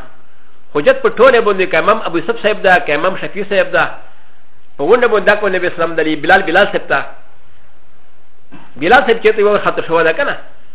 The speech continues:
او د چودہ نه مخته اذان یې کوي چې لا تؤذن. اذان ما کا حتی یستبین لک الفجر هکذا. حتی چې تو ته جواب شي کنه، چودہ دانه مونه. ومد یدیه عرضا.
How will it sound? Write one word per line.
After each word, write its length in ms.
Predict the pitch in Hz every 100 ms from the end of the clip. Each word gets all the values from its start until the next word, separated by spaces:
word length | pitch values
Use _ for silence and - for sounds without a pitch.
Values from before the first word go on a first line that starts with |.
| - -
او 80 | 147
د 100 | 160
چودہ 300 | 185 202 180
نه 80 | 170
مخته 300 | 185 165 135
اذان 200 | 147 151
یې 100 | 135
کوي 140 | 135
چې 80 | 135
لا 180 | 156 190
تؤذن. 480 | 160 151 110 120 - - - - - - - - - - - - - - - - - - -
اذان 300 | 139 175 202
ما 180 | 175 -
کا 180 | 139 - - - - - - -
حتی 420 | 214 233 202 185
یستبین 380 | 165 - 156 202
لک 200 | 175 156
الفجر 360 | 143 180 165 151 117
هکذا. 360 | 175 - 143 110 - - - - - - - - -
حتی 220 | 214 - 226
چې 180 | 190
تو 80 | 233
ته 100 | 220
جواب 320 | 180 185 226
شي 60 | 220
کنه، 180 | 196 175
چودہ 300 | 190 196 175
دانه 260 | 160 190
مونه. 220 | 165 131 - - -
ومد 380 | 139 208 220
یدیه 440 | 190 170 156 190 165
عرضا. 380 | 147 135 233